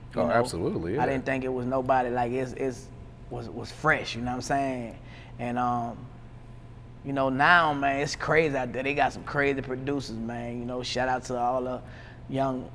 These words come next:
Speaker 1: up-and-coming producers that's doing their thing, you know. But if I had to choose somebody to do my single, if I was to put out, you know, a single,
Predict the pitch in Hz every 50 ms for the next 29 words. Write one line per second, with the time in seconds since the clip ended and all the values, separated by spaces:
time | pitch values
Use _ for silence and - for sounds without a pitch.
0 | - - 139 135 - 147 135 127 - 147 139 131 127 120 - 131 120 120 127 135
1 | 120 127 123 123 131 123 120 117 131 131 131 131 127 123 120 120 - 127 127 131
2 | 131 - - 135 131 127 123 127 131 - - - - - - - - - 123 135
3 | 131 123 - - - - - - - - - - - - - - - - - 131
4 | 123 135 135 135 147 147 135 127 131 113 - - - 156 147 143 139 135 131 127
5 | 123 113 - - - - - - - - - - - - - - - - - -
6 | 147 139 135 135 131 131 127 127 127 120 135 135 131 127 123 123 120 - - 147
7 | 139 139 135 127 127 123 120 120 123 127 127 123 117 123 113 - - 147 131 127
8 | 120 123 113 - - - - - - 135 131 131 127 123 123 98 - - - -
9 | 135 135 135 127 127 123 120